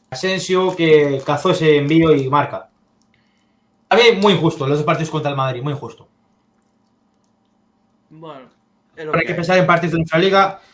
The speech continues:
Speaker 1: Dentro de lo que cabe, estos partidos se pueden perder, no hay problema. Pero, ¿sabes? Lo que jode es perder contra un Alavés o tal.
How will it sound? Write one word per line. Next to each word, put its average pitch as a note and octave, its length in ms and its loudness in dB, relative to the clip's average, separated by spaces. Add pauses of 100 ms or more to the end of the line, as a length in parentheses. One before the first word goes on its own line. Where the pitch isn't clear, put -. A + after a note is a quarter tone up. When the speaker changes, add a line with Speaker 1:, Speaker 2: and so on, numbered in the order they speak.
(380)
Speaker 1:
Dentro A#3+ 140 2
de A#3 60 6
lo - 20 -4
que - 60 -4
cabe, A#3+ 140 2
estos A3+ 140 -4
partidos A3 280 0
se - 40 -8
pueden G#3+ 200 0
perder, F#3 300 0
no F#3 100 -2
hay F#3+ 80 -2
problema. D#3 480 -6
Pero, D3+ 320 -2
¿sabes? F3 220 -2
Lo D3+ 80 -2
que D#3+ 280 -2
jode G3 220 -2
es G3+ 80 -6
perder G#3 280 -4
contra E3 320 0
un D#3+ 120 -4
Alavés E3+ 360 0
o - 80 -12
tal. E3 320 0